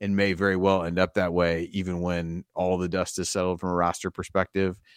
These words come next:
But I think past that, uh, anyone's guess is as good as mine at this point. You've just got so, I mean, Northwestern, he had ranked eighth. Well, Bowie and Audige both have their names in the draft.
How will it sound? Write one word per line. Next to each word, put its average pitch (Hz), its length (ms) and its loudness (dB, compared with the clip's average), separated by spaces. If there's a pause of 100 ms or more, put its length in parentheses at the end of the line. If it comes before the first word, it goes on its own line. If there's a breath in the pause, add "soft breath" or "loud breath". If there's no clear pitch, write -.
(640 soft breath)
But 87 100 4
I 101 100 8
think 101 220 0
past 92 320 4
that, 92 380 2 (880)
uh, 73 180 -8 (100)
anyone's 92 500 -2
guess 85 260 0
is 87 160 -2
as 82 100 -6
good 87 160 0
as 80 140 -4
mine 80 260 -2
at 78 140 -10
this 82 160 -8
point. 80 400 -8
You've 87 160 -6
just 85 220 -6
got 80 260 -2
so, - 180 -2
I - 80 -6
mean, 87 220 -2
Northwestern, 92 500 -2
he 87 140 0
had 85 160 2
ranked 87 280 -2
eighth. 92 280 2
Well, 87 160 0
Bowie 90 720 0
and 87 300 0 (540)
Audige 87 460 2
both 87 180 2
have 87 160 2
their 85 140 0
names 85 260 -2
in 82 60 -6
the 78 80 -6
draft. 76 500 -4